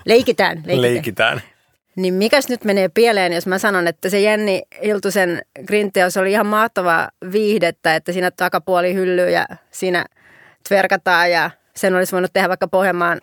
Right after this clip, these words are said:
Speaker 1: kansallispuussa, että ei siinä ollenkaan kyse saamelaisuudesta. Mikä tää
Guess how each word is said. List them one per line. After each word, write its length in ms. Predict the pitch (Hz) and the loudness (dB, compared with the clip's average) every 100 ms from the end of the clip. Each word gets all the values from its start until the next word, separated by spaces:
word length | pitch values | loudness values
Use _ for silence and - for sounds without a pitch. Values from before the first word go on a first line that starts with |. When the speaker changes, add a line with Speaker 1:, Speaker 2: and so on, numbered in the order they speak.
| - | -2
Speaker 1:
kansallispuussa, 840 | 208 196 190 170 - 170 170 165 | 0 2 0 -4 -6 -6 -4 -4
että 180 | 156 175 | -2 -2
ei 100 | 170 | -2
siinä 260 | 190 180 185 | -2 -2 -2
ollenkaan 300 | 175 165 151 | -2 -2 -4
kyse 180 | 165 170 | -8 -8
saamelaisuudesta. 1000 | - 165 165 170 131 - 156 180 - - - _ - | -4 -2 -2 -4 -6 -8 -10 -10 -10 -14 -16 _ -10
Mikä 220 | 185 196 | -8 -6
tää 280 | - 143 | -4 -4